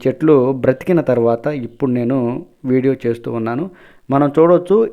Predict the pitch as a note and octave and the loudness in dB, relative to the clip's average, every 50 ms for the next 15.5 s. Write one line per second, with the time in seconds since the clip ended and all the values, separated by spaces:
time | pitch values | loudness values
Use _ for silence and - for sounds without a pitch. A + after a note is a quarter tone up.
0 | - D#3 C3+ C3 B2 - C#3+ C3 - - E3+ D3+ B2+ A#2+ C3 C3+ C3+ - D3 E3+ | -2 0 0 0 0 0 -2 -2 0 -4 -4 -4 0 0 0 0 0 -2 0 0
1 | E3+ E3+ E3 E3 D#3 D3 D3 C#3+ C#3+ D#3 C#3+ C3 B2 C3 B2+ B2+ D3+ D3 C#3+ - | 2 4 4 4 6 6 4 6 6 4 4 4 2 0 0 0 -2 -4 -4 -2
2 | - C3+ D3 D#3+ D3+ C#3+ C#3 B2+ A2 G#2+ A2 A2+ A2 G#2+ - A2 A2+ A2 - B2+ | 0 2 4 4 4 2 0 0 -2 -2 -4 -4 -4 -6 -6 -8 -10 -6 -6 -6
3 | B2 - - _ - D3+ C3+ C#3+ C#3 C3+ B2+ B2 B2 - B2 A#2+ A#2+ A#2+ A#2 A#2 | -6 -6 -8 _ -2 -2 0 2 2 0 0 -2 -6 -8 -8 -8 -6 -6 -6 -4
4 | A2+ B2 A2+ - - - C3 B2+ C#3+ C#3 C#3 C#3 D3 F3 - - - - - _ | -6 -6 -8 -6 -6 -6 -2 0 0 2 2 0 -2 -4 -8 -16 -20 -20 -20 _
5 | _ _ - A#2+ A#2+ B2 B2 C3 C#3+ C#3 - C#3+ C#3 C3 - - A#2+ - - - | _ _ -4 -2 0 2 2 2 0 0 0 0 -2 -2 -2 -4 -6 -6 -4 -4
6 | D3 C#3+ C3 C3+ C3 B2 A#2+ - B2 A#2+ A#2+ A#2+ A#2+ A#2 A2+ B2+ B2+ A#2+ A#2 A#2+ | -2 0 2 2 0 0 -2 -4 -6 -4 -4 -4 -4 -4 -2 -4 -4 -4 -4 -6
7 | B2+ - - _ _ C3 A#2+ A#2 A#2 A2+ A#2 A#2 A#2 - A#2+ B2 B2+ C3 - - | -8 -10 -12 _ _ -8 -6 -4 -2 -2 -2 -4 -4 -6 -8 -8 -8 -8 -6 -4
8 | B2 A#2+ A2+ A2+ A2 - A2 - A2 G#2+ - - A#2+ A2+ - - A2 A2 - - | -4 -2 -2 -4 -6 -8 -10 -12 -12 -12 -8 -8 -8 -8 -8 -10 -14 -14 -14 -8
9 | - A#2+ B2 - - - - - - - - _ _ _ - C#3 B2+ C#3 C#3 D3+ | -6 -6 -6 -6 -8 -14 -20 -20 -20 -20 -20 _ _ _ -2 2 2 2 2 0
10 | D3 - F3+ D#3+ - D#3+ D3+ D3 C#3+ C#3 C3+ B2+ A#2 C3 C3+ B2+ C3 B2+ A#2 B2 | 2 2 0 2 2 2 2 2 2 0 -2 -2 -2 -4 -4 -2 -4 -4 -2 -2
11 | B2 A#2+ B2+ C3+ C3 A#2+ A#2 A#2+ C3 C#3 - _ _ _ _ - C3 A#2 - C#3 | -2 -2 0 0 2 2 0 -2 -4 -8 -14 _ _ _ _ -8 -8 -6 -4 -6
12 | C3 - - D#3 C#3 B2+ A#2+ C3 C3 B2+ - - D#3+ D3+ C#3+ C#3 C#3 C#3+ C3+ B2+ | -6 -4 -4 -6 -6 0 0 2 2 0 0 -2 -2 0 0 0 0 0 0 0
13 | B2+ B2 A#2+ - - - C#3+ D#3+ F3 D#3+ D#3+ D3+ - - G#2+ - - A2+ A2 G#2+ | 0 -2 -4 -6 -2 0 4 4 4 4 2 -2 -2 -4 -6 -8 -8 -10 -10 -10
14 | - - - - B2+ A2+ B2+ A#2+ A#2+ B2+ D#3 G2 - - - C3+ C#3 D3+ D#3+ C#3 | -10 -12 -10 -10 -8 -8 -6 -6 -6 -6 -6 -8 -10 -8 -6 -6 -4 -2 -4 -4
15 | - A#2 G#2 G2 G#2 G#2+ A2 A2+ - F#3 | -4 -6 -6 -6 -8 -8 -8 -8 -10 -10